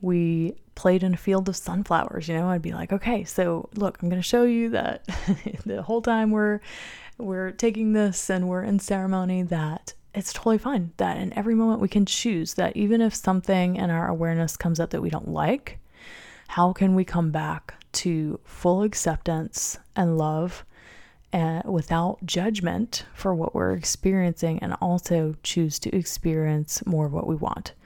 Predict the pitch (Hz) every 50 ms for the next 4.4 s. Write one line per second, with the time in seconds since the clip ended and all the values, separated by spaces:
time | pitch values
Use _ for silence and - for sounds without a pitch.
0 | - - - - - - - - - - - 180 160 160 165 185 156 143 156 170
1 | 170 170 170 170 165 160 156 - - - - _ _ - - 202 180 156 147 147
2 | - - 202 190 202 190 180 185 170 175 170 165 - - 175 175 160 165 165 160
3 | 156 156 156 156 156 - - - 165 170 - - - _ - - 208 214 226 -
4 | _ - 190 160 151 147 143